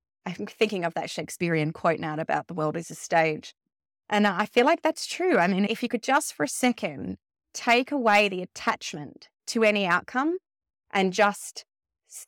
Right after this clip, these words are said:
rise above it as the director, see everyone as the actors that are interacting as they do. They're just playing their part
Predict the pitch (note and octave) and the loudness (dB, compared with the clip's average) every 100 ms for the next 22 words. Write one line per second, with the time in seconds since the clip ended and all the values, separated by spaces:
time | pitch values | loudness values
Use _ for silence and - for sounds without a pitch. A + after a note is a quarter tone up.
0 | - G#3 F3+ G3 A3+ G3+ E3+ A#3+ C#4+ - | 0 4 6 6 4 4 4 4 -2 0
1 | F3 - G#3 G#3+ A3+ - F#3 F#3+ - A#3+ | -2 -2 -4 -2 -2 -2 -4 -4 -2 0
2 | B3 C4 G3+ F#3+ F3+ E3 - F#3+ - B3+ | 0 0 -2 -4 -6 -6 -6 -6 -2 0
3 | F#3+ - - F#3 F3 F3 F#3 G3 A#3 G3+ | 0 0 -4 -4 -2 -4 -4 -2 0 0
4 | G3 G3 F3+ E3+ G#3+ G#3+ G3 F#3 F3 E3 | 0 -4 -2 -4 -2 -2 -2 -2 -2 0
5 | F3+ - - G#3 G#3 A#3+ B3 B3 C4+ - | -2 -2 -6 0 2 2 2 0 -2 2
6 | A3 G#3+ B3+ | 4 6 4